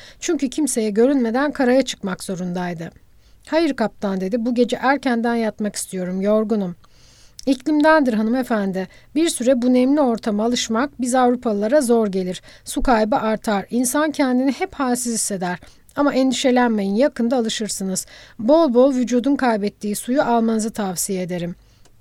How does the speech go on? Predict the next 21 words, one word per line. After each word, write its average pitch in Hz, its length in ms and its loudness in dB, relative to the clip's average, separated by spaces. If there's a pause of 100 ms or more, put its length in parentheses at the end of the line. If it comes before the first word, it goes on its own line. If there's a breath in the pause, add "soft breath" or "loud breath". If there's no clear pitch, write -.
"Sağ 277 260 4
olun 214 140 0
kaptan 190 500 -6
ama 240 180 0
şimdilik 254 460 -2
kamerama 233 420 0
çekilip 220 440 -6
uyumak 202 320 -2
istiyorum." 185 540 -6 (580 loud breath)
"Nasıl 339 260 0
isterseniz 254 580 0
efendim. 196 500 -4
Arzu 247 320 2
ederseniz 269 600 2
kıç - 240 -8
üstüne 226 400 -4
bir 254 100 -2
şezlong 247 520 -2
ve 214 140 -2
battaniye 220 520 -2
çıkartıp 208 520 -4